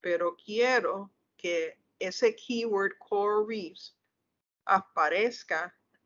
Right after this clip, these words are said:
específicamente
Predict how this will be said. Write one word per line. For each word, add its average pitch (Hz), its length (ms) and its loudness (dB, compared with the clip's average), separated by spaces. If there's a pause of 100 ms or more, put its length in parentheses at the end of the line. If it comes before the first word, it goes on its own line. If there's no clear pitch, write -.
(680)
específicamente 240 1600 -2